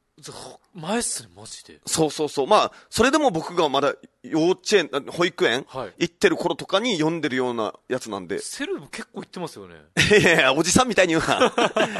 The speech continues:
Speaker 2: 「年いってますよね」、みたいな。
Speaker 1: セルね。
Speaker 2: そう、千九百八十七年くらいかなってきてるんでね。
Speaker 1: 八十七年。
Speaker 2: そうそうそう。ねえ、さあさあ。
Speaker 1: すごいな、ドラゴンボール歴史深いっすね。
Speaker 2: あとは、<laughs> ミスミソでいけ、いや、ミスミソっていうね、まあ、その、うつ漫画があるんですよ、本当に。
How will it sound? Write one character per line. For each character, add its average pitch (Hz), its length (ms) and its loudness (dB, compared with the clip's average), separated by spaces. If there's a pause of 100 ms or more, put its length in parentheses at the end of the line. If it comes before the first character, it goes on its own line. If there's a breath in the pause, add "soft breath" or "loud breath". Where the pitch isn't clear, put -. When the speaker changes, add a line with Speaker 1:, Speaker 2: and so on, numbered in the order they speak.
(140)
Speaker 2:
「年 - 160 -4
い 214 60 2
っ - 20 -12
て - 100 -2
ま 226 80 0
す - 120 -2
よ 117 80 0
ね」、 110 120 -2
み 104 80 -6
た 95 100 0
い - 20 -2
な。 - 80 -6
Speaker 1:
セ 98 40 -16
ル 110 80 -16
ね。 165 200 -12
Speaker 2:
そ 214 100 4
う、 175 40 2
千 202 120 2
九 175 60 2
百 160 120 0
八 180 220 0
十 170 140 2
七 202 240 6
年 202 160 2
く - 80 0
ら 131 100 6
い 123 40 4
か 131 80 -2
な 139 100 2
っ - 20 4
て 143 80 -6
き - 80 -6
て 135 80 2
る 117 80 -4
ん 104 60 -6
で 90 100 -2
ね。 110 80 0
Speaker 1:
八 131 100 -4
十 131 160 -10
七 127 200 -12
年。 123 160 -16
Speaker 2:
そ 160 140 4
う 143 40 4
そ 147 200 0
う - 40 -2
そ 113 480 -2 (340)
う。 101 40 -6
ね 165 420 4
え、 147 40 0
さ 127 160 0
あ 117 40 0
さ 113 300 2
あ。 - 20 -16
Speaker 1:
す - 40 -20
ご 151 80 -18
い 139 60 -20
な、 131 260 -16
ド 131 100 -12
ラ 143 40 -12
ゴ 147 60 -16
ン 139 40 -18
ボ 135 80 -16
ー 127 40 -14
ル 117 120 -16
歴 - 80 -18
史 - 100 -18
深 120 160 -16
い - 20 -14
っ - 20 -14
す - 160 -16
ね。 80 180 -20
Speaker 2:
あ 143 100 -4
と 143 180 0
は、 147 260 4 (140)
<laughs> - 140 -10
ミ 147 120 -2
ス 190 160 -2
ミ 196 100 -2
ソ 190 160 2
で 202 160 8
い 196 40 2
け、 143 160 0
い 120 80 -2
や、 107 140 -2 (240 loud breath)
ミ 170 100 -4
ス 180 120 -4
ミ 196 100 -2
ソ 214 180 2
っ - 80 -10
て 139 140 4
い 127 80 2
う 113 160 2
ね、 131 320 -2
ま 98 100 -8
あ、 - 20 -10
そ 104 120 -12
の、 80 160 -10 (100)
う 139 80 -2
つ - 160 -6
漫 147 220 -2
画 127 120 -2
が 101 80 0
あ - 40 0
る 165 80 -4
ん 330 80 -4
で 247 80 -4
す - 120 -8
よ、 87 100 0
本 - 140 -8
当 107 160 0
に。 98 220 -6